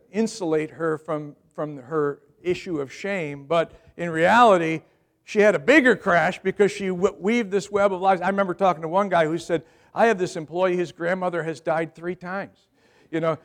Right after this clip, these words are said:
sometimes people can't even keep their stories straight. So you think that if your grandma keeps dying, people get suspicious. How many grandmas you got? You know, so,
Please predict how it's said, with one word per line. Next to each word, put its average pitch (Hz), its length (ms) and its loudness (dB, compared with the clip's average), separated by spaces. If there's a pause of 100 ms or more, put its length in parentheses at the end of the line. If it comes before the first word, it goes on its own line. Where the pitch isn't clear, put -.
(160)
sometimes 233 440 2
people 220 200 0
can't 214 240 0
even 196 140 -4
keep 208 180 -4
their 175 120 -6
stories 220 520 4
straight. 160 380 -2
So 185 260 2 (200)
you 190 100 0
think 233 280 4
that 202 220 4 (160)
if 170 120 -4
your 247 120 2
grandma 226 320 2
keeps 214 280 -2
dying, 196 400 2
people 240 240 0
get 208 160 -2
suspicious. 214 640 -2
How 170 160 0
many 226 120 0
grandmas 214 320 0
you 214 80 -6
got? 214 400 0 (300)
You 190 80 2
know, 190 240 4 (380)
so, 226 400 6